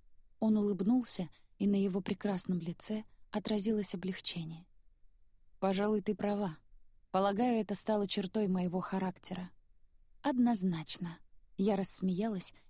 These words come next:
и отстранилась от него. "Не знаю, нравился ли бы ты мне вообще, если бы не был таким". "Ха-ха". Он поплыл ко мне, а я отплывала от него.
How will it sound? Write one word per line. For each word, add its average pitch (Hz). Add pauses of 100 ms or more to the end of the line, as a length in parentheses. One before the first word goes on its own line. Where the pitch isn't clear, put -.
и 233
отстранилась 202
от 185
него. 170 (720)
"Не 277
знаю, 233 (680)
нравился 254
ли 214
бы 190
ты 220
мне 220
вообще, 220 (300)
если 214
бы 202
не 208
был 170
таким". 180 (440)
"Ха-ха". 185 (420)
Он 220
поплыл 220
ко 196
мне, 233 (300)
а 214
я 233
отплывала 196
от 185
него. 180